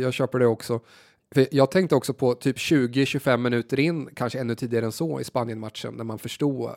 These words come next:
vad det här blir för typ av match. Eh, att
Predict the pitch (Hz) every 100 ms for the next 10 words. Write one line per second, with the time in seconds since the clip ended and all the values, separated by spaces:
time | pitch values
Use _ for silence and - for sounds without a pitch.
0 | _ 117 113 113 107 107 113 135 143 127
1 | 113 110 - 107 101 - - - - -
2 | _ - 113 107 110 110 -